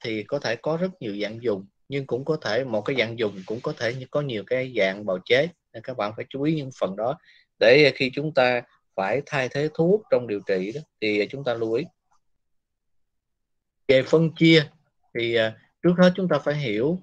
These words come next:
những cái dạng thuốc là như tôi nói là nó tạo thuận lợi nhất cho cái người sử dụng. Cho nên là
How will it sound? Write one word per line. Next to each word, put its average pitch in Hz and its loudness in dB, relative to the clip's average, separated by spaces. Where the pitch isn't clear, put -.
những 143 -2
cái 180 2
dạng 120 4
thuốc 175 2
là 113 2
như 135 -4
tôi 139 -4
nói 160 4
là 113 0
nó 170 0
tạo 120 2
thuận 123 -4
lợi 110 2
nhất 190 0
cho 143 2
cái 156 -4
người 110 0
sử 131 -6
dụng. 110 -4
Cho 139 4
nên 139 0
là 110 -2